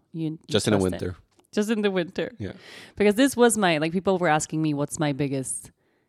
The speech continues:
Speaker 1: concern or, like, what's my fear. And I only had two, and it was one that you would get depressed, that it would be too dark or too cold or too
Speaker 2: Mm-hmm.
Speaker 1: lonely.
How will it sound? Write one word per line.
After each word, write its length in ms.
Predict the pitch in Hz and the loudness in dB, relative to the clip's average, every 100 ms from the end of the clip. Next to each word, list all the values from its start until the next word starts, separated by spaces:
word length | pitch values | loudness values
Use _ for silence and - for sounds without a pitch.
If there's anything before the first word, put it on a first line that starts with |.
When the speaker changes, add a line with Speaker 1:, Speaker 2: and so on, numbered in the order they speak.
| _ | _
Speaker 1:
concern 460 | 165 165 156 131 | -6 -4 -4 -4
or, 80 | 131 | -6
like, 180 | 135 135 | -8 -6
what's 220 | 139 - | -8 -6
my 200 | 147 131 | -6 -6
fear. 520 | - - 139 127 - _ | -10 -8 -6 -6 -10 _
And 160 | - 165 | -2 2
I 100 | 165 | 4
only 200 | 175 185 | 6 4
had 260 | 180 160 156 | 4 0 0
two, 300 | - 165 151 | 4 6 6
and 80 | 151 | 2
it 100 | 151 | 0
was 340 | 147 156 - | 0 -2 -4
one 360 | 160 165 180 196 | -2 2 2 2
that 180 | 180 143 | 0 -2
you 140 | 156 | -4
would 140 | 151 156 | -4 -2
get 140 | 170 | -4
depressed, 560 | - 170 151 175 - - _ | -4 -2 0 -2 -10 -14 _
that 160 | - 160 _ | -12 -12 _
it 80 | - | -10
would 100 | 151 | -6
be 80 | 147 | -6
too 140 | - 156 | -6 -4
dark 320 | 143 143 - | -2 -2 -4
or 60 | |
too 100 | 151 | -6
cold 400 | 156 - 143 139 | -2 0 2 2
or 220 | 135 135 - _ - - _ _ | -2 -4 -6 _ -20 -20 _ _
too 140 | - | -2
Speaker 2:
Mm-hmm. 100 | 170 | 0
Speaker 1:
lonely. 520 | 151 143 139 135 147 | 2 2 0 -2 -4